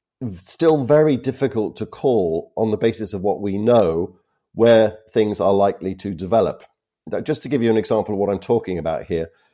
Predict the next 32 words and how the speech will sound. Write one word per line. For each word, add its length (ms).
within 320
those 220
inflation 440
numbers 300
this 260
week, 380
the 60
price 380
of 140
used 440
cars 640
year 300
over 200
year 460
were 160
up 140
nearly 240
forty-one 800
percent. 640
Now, 120
there 140
are 40
a 60
lot 160
of 100
factors 440
driving 440
that, 300
both 220
supply 540
and 280
demand, 600